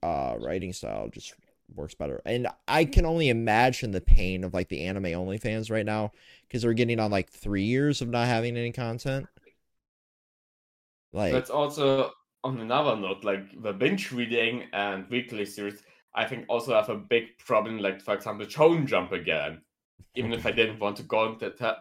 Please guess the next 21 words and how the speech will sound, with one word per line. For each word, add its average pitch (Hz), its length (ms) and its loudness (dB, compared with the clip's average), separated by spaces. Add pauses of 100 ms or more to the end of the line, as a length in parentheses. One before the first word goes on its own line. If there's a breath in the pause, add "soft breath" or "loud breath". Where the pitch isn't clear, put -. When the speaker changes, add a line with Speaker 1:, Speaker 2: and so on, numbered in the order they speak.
Speaker 2:
topic. 127 340 0 (420 soft breath)
Um, 117 260 4
especially 143 420 0
since 117 320 -10
most 127 400 0 (180)
mangaka 123 960 2
want 151 300 8
to 131 100 -2
have 104 160 4
a 98 100 -12 (160)
binge 117 360 -4
read, 95 340 -4 (220 soft breath)
because 127 280 2
that's 123 160 -2
also 135 280 -2
becoming 117 380 -6
more 104 180 -2
popular 120 360 -2
in 101 60 -2
the 98 80 -4
ma-, 98 380 -4